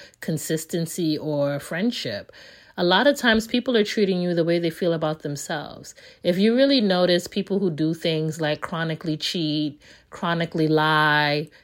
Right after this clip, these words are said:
they're inconsistent, they can't show up for themselves. They seek a lot of attention. They seek a lot of validation.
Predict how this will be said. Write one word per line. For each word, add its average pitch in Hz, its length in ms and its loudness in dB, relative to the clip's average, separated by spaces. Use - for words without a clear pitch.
they're 151 140 -6
inconsistent, 175 840 -4
they 175 120 0
can't 220 280 -2
show 185 180 0
up - 100 -6
for 170 100 0
themselves. 135 800 -8
They 175 140 4
seek 220 320 -2
a 220 60 6
lot 190 240 6
of 175 100 2
attention. 175 640 0
They 165 120 2
seek 185 280 -2
a 190 60 4
lot 170 240 2
of 156 140 2
validation. 160 1160 2